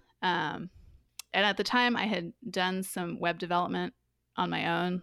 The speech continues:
Like, I'd, uh, built static sites and m-, managed WordPress sites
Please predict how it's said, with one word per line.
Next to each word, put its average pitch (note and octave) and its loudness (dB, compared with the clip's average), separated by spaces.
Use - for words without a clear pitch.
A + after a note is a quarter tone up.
Like, D#3 -6
I'd, E3 -2
uh, D#3+ -2
built F3+ 2
static F3 0
sites E3 -2
and D#3 -4
m-, A#3 -6
managed F3+ 0
WordPress F3 0
sites E3+ -2